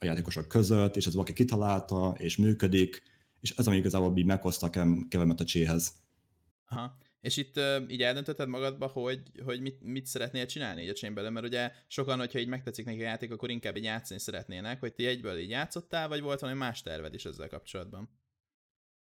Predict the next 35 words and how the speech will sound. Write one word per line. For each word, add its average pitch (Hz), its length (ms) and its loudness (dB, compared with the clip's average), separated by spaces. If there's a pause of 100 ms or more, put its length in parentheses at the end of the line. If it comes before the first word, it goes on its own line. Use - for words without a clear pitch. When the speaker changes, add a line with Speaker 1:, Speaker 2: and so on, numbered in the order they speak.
(240)
Speaker 1:
Hát, 113 180 4
ö, 156 380 6
ez 131 140 2
így 147 140 4
több, 139 320 2
több 143 280 2
fokozata 104 440 -2
volt 98 220 2
ennek, 85 220 2
szóval 101 200 -2
amikor 95 240 0
először, 113 520 4
ö, 92 300 4 (480)
a 85 520 4
League 107 360 6
of 90 100 0
Legends-et 87 380 2
néztem 85 420 2
még, 82 280 2 (260)
akkor 101 200 0
volt 90 120 4
az, 85 120 2
hogy 82 160 4
volt 82 280 4
ilyen 87 120 6
Analyst 101 360 6
Death, 92 220 4
meg 82 80 2
minden 87 220 6
ilyesmi, 107 420 6
volt 92 160 2
a 82 80 0
casterök, 98 720 4 (680)
és 113 200 6
akkor, 101 480 2